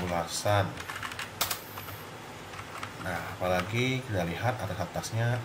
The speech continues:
aman-aman. Kemudian I M G foto, ini samain lah ya, samain dengan yang adap-, adapter tadi. Adapter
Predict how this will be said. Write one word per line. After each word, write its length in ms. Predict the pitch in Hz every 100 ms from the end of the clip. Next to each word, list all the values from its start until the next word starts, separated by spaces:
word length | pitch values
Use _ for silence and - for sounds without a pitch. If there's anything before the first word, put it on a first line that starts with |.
| -
aman-aman. 800 | 95 156 151 - - 175 87 82 - - - - - -
Kemudian 480 | 85 85 92 107 117 117 -
I 140 | 98
M 80 | 98 101
G 180 | 107 104
foto, 920 | 104 101 95 92 - - 107 92 82 - - - - - - 95
ini 320 | 113 123 120
samain 480 | 117 101 92 104 104
lah 160 | 95
ya, 160 | 85 123 -
samain 400 | 85 87 90 92
dengan 320 | 87 87 90
yang 100 | 85
adap-, 220 | 87 80 95
adapter 320 | 90 82 87
tadi. 240 | 90 87 80 - - - -
Adapter 320 | - 85 -